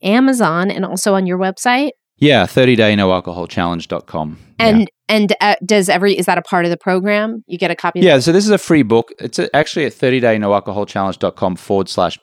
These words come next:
Speaker 2: book, and that
Speaker 1: Mm-hmm.
Speaker 2: can get, that gives you the free book. You just pay a little bit of shipping. I think it's, like, four dollars ninety-five for it to,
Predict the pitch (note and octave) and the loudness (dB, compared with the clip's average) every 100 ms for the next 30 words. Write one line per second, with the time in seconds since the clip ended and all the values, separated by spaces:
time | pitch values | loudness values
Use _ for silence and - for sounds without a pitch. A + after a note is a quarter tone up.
0 | - A2 - - - G#2 A2+ G3 D3+ G2+ | -2 0 0 -12 -8 -2 -2 -2 -6 -6
1 | F#2+ G#2+ - A2+ F#2+ F#2 - G2+ F#2+ F2 | -4 -4 -4 -4 -4 -4 -4 -2 -2 -2
2 | G2 F#2+ F#2 - F#2+ F2 F2 F2 E2 D#2+ | -4 -4 -12 -6 -2 -2 -2 -6 -10 -14
3 | - F#2+ F#2 F2+ F2 F2 - D#2 - _ | -14 -12 -12 -12 -12 -14 -10 -12 -12 _
4 | E2+ E2+ D#2+ D#2 D2 - D#2+ D#2+ - D#2+ | -8 -4 -4 -4 -8 -8 -8 -8 -6 -6
5 | D#2+ - E2 - - | -6 -8 -10 -10 -16